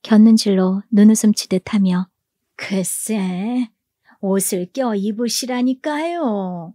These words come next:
한다. 영은도 홈웨어 안에 얇은 겨울 레이와 순모 두꺼운 네일을 함께 입고 있다. 녹색 대리석판이 붙여진 차 탁자 모퉁이에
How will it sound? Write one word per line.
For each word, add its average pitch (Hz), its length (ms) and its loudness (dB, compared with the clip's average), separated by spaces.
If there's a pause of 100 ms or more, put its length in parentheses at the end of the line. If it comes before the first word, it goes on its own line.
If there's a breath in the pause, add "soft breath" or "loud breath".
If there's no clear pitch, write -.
한다. 190 540 0 (1400)
영은도 202 840 4
홈웨어 220 520 6
안에 196 440 2 (360)
얇은 202 540 4
겨울 220 320 2
레이와 196 600 0 (320)
순모 240 400 6
두꺼운 214 480 2
네일을 202 580 2
함께 214 520 2
입고 202 320 -2
있다. 185 340 -4 (1160)
녹색 214 500 2
대리석판이 220 760 2
붙여진 190 800 0
차 226 220 0
탁자 220 440 -2
모퉁이에 202 600 2